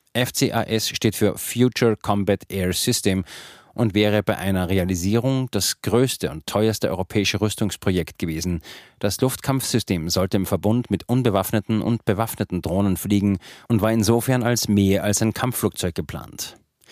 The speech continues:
Der Plan war, dass es den von der Bundeswehr genutzten Eurofighter und auch die französische Rafale ab zwanzig vierzig ablöst.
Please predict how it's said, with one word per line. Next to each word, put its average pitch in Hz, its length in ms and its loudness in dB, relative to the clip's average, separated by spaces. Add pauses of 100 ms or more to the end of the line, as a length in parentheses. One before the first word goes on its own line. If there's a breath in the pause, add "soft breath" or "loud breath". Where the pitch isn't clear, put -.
(380 loud breath)
Der 127 80 2
Plan 131 320 2
war, 92 280 4
dass 104 300 0
es 107 220 0
den 101 260 2
von 98 180 0
der 90 100 0
Bundeswehr 113 480 2
genutzten 101 440 -2
Eurofighter 101 760 0
und 104 240 -2
auch 95 140 -6
die 104 120 -2
französische 110 600 0
Rafale 101 420 0
ab 95 120 -12
zwanzig 98 320 -4
vierzig - 440 -2
ablöst. 87 520 -4